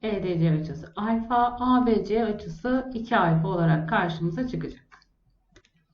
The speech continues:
Buradaki iki açımız birbirine eşit olduğuna göre buralara da beta beta dersek. Şimdi dikkat edelim, iki iç bir dış yapacağım. O zaman iki alfa ile beta'nın toplamı bana şuradaki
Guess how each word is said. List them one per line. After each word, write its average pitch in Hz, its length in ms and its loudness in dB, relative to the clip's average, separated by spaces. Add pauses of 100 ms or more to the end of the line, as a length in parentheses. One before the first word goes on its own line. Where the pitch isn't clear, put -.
(720)
Buradaki 311 440 2
iki 294 160 2
açımız 262 380 0
birbirine 233 400 0
eşit 226 240 -2
olduğuna 185 380 -2
göre 160 420 2
buralara 170 520 0
da 214 380 0 (500)
beta 165 280 0
beta 165 280 2
dersek. - 480 -2 (260)
Şimdi 302 240 6
dikkat 302 320 0
edelim, 262 400 0
iki 262 240 -2 (120)
iç - 220 -8
bir 254 240 0
dış 226 220 -2
yapacağım. 160 500 2
O 254 60 2
zaman 165 400 0
iki 247 280 -4
alfa 240 400 0
ile 160 260 4
beta'nın 180 480 4
toplamı 160 560 4
bana 180 420 2
şuradaki 233 920 -2